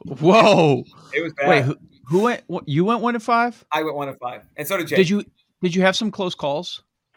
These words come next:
Speaker 2: Uh, yes. Uh,
Speaker 1: Like a couple that
Speaker 2: Josh
Speaker 1: could have gone your
Speaker 2: Jacobs,
Speaker 1: way, and then you're
Speaker 2: Jacobs
Speaker 1: three and three?
Speaker 2: was, he was sixteen and a half was his rushing prop. I think he was at
Speaker 1: That's
Speaker 2: thirteen or
Speaker 1: right.
Speaker 2: fourteen, and he had two runs called back by penalty. The plays were, didn't happen. So, uh,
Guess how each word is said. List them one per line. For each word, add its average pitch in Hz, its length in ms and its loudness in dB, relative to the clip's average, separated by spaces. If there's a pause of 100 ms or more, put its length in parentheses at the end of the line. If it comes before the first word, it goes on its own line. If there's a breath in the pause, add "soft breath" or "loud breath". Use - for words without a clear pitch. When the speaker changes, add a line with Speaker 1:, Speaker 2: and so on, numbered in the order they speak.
(800)
Speaker 2:
Uh, 165 340 -2
yes. 247 500 -2
Uh, 156 380 0
Speaker 1:
Like 139 160 0
a 131 40 -6
couple 175 540 2
that 131 180 4
Speaker 2:
Josh - 120 -2
Speaker 1:
could 165 100 -2
have 185 100 0
gone 160 180 2
your 143 100 4
Speaker 2:
Jacobs, 135 100 0
Speaker 1:
way, 139 540 0
and 127 120 -8
then 127 100 -6
you're 123 80 -8
Speaker 2:
Jacobs 185 140 -4
Speaker 1:
three 131 100 -4
and 123 100 -8
three? 131 160 -4
Speaker 2:
was, - 280 -10 (300)
he 165 140 -14
was 139 160 -10
sixteen 202 340 -8
and 170 80 -6
a 147 40 -6
half 160 240 -4
was 160 160 -12
his 143 160 -18
rushing 151 480 -4
prop. 170 400 -2
I - 280 -20
think 160 120 -10
he 165 80 -8
was 147 100 -6
at 143 140 -6
Speaker 1:
That's - 20 -8
Speaker 2:
thirteen 156 300 -8
or 139 40 -8
Speaker 1:
right. - 80 -12
Speaker 2:
fourteen, 160 480 -8
and 151 120 -2
he 160 80 2
had 151 160 -2
two 262 300 -8
runs 208 400 -2
called 180 320 0
back 165 400 -2 (300)
by 135 120 0
penalty. 180 400 -6
The 120 80 -10
plays 160 300 -6
were, 143 220 -12 (380)
didn't 156 200 -6
happen. - 300 -2 (280)
So, 165 380 2
uh, 156 140 2